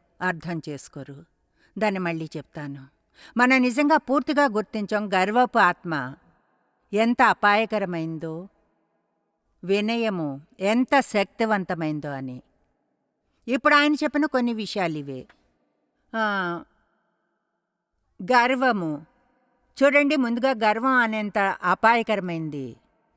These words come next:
ఏదీ లేదు. అది మనకు సహజం, అది అంతా ఆవరించి ఉంటుంది, అయినా కంటికి కనిపించదు. చూడండి, గర్వంతో సమస్య ఉన్నవారు చివరిగా వాళ్ళు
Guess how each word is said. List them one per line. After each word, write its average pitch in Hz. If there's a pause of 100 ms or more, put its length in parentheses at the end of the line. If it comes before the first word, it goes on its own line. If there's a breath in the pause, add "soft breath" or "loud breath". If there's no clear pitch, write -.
(200)
ఏదీ 226
లేదు. 190
అది 214
మనకు 196
సహజం, 170 (600)
అది 214
అంతా 226
ఆవరించి 208
ఉంటుంది, 147
అయినా 240
కంటికి 190 (880)
కనిపించదు. 151 (400 soft breath)
చూడండి, 311
గర్వంతో 269
సమస్య 226
ఉన్నవారు 160 (760)
చివరిగా 294
వాళ్ళు 220